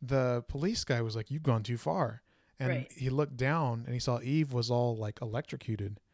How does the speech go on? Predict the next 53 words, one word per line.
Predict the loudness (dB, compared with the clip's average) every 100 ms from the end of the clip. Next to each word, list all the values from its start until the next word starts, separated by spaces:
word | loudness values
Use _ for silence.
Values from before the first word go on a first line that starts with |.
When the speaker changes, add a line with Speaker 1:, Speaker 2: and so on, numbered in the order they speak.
| _ -4
Speaker 1:
And | 0
I |
Speaker 2:
Right. | 2
Speaker 1:
was | 0
like, | -4 0
"Oh, | 4 4 2 -2 _ _ _
I | -4
get | 0 0
Speaker 2:
Yeah. | 0
Speaker 1:
it | 0
now." | -2 -2 -6 -12 _ _ _ 2
They | 4
were | 6
just | 6 4 2
trying | 4 4
to | 6
set | 4 4
up | 2
Black | -2 -2
Lightning | -2 0 0 0 -2 -8 _ _ _ -8
Speaker 2:
Yeah. | -4
Speaker 1:
to | -2
be | 0
like, | -2 -4
he | -4
came | -2 0
up | 0 0 -4
and | -4
just, | -6 -6
like, | -8 -8 -16 -20 -20 _ _ _ _ _ -10
blew | -2 2 2
the | 0
place | -2 -2 -2
up, | -4 -4
you | -6
know? | -6 -8 _ _ -4
Speaker 2:
Right. | -2 -2 -8 _ _ _ _ _ _ -20 -20 _ _
So, | 0 4 4 2 0 2
okay, | 4 6
that | 6 8
happened | 6 6
at | 0
the | 2
same | 2 2
time | 0 0
that | 0 0
Black | -2 0
Lightning | -2 -2 -2 0
was | 0
at | 0
Tobias's | -2 -4 -4 -6 -12
club, | -12 -14 -14
right? | -8 -8 -8